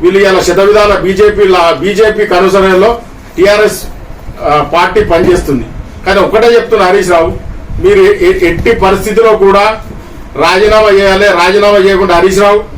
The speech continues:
ఇలా సిద్దిపేటలో మేము తిరగనియం, అడ్డుకుంటాం. తస్మాత్ జాగ్రత్త, మీరు రాజీనామా చేసి సిద్దిపేట బరిలోకి రావాలి.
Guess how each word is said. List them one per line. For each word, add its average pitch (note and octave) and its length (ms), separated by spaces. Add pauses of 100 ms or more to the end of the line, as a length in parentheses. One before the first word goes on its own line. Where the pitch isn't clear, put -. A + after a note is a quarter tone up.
(180)
ఇలా F#3 160
సిద్దిపేటలో G#3 640
మేము F#3+ 480
తిరగనియం, G#3+ 500
అడ్డుకుంటాం. G3+ 540 (640)
తస్మాత్ G3 400
జాగ్రత్త, G3 380
మీరు F3+ 240
రాజీనామా G3 440
చేసి G#3 260
సిద్దిపేట F#3+ 420
బరిలోకి F#3 440
రావాలి. F#3+ 420